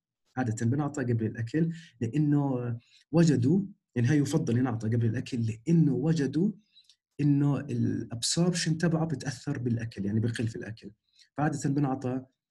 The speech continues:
آه، قبل الأكل هو الأزيثرومايسين. أنا بعرف في ناس بعطوه بعد الأكل، بس هو يفضل علميا إنه ينعطى قبل الأكل، لأنه الابسوربشن تبعه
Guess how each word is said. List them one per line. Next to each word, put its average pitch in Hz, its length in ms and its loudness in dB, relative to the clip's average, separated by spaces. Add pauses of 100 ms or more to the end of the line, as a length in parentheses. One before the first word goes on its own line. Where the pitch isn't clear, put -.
(260)
آه، 113 100 2
قبل 120 240 2
الأكل 110 360 -6
هو 110 160 -2
الأزيثرومايسين. 98 800 -8 (240)
أنا 151 100 2
بعرف 180 220 4
في 170 60 2
ناس 165 120 6
بعطوه 151 260 0
بعد 139 140 0
الأكل، 135 280 -2
بس 135 220 -2
هو 165 80 8
يفضل 135 460 0
علميا 147 340 2
إنه 131 180 0
ينعطى 147 300 -4
قبل 135 240 -6
الأكل، 165 420 -4 (380)
لأنه 127 440 2
الابسوربشن 147 640 0
تبعه 170 480 0